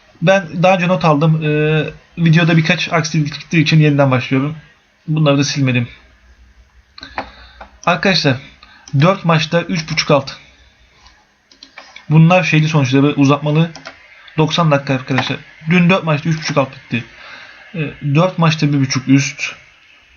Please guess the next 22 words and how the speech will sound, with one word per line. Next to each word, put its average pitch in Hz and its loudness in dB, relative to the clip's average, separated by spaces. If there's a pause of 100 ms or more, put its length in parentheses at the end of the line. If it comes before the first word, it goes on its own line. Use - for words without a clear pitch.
Dört, 185 2
üç 175 -4
maç 165 -2 (100)
iki, 160 -4
iki 165 0
buçuk 156 0
alt 165 0
bitti 147 -4
arkadaşlar. 131 -2
Beşiktaş 139 0
maçı 135 -2 (460)
hariç. 143 0 (2750)
Üç 202 2
maçta 175 0
aynı 170 0
skorla 139 0
bitti 127 -4
arkadaşlar. 127 -2
Aynı 165 2
skorla 170 0
derken, 180 0 (760)
ee, 143 2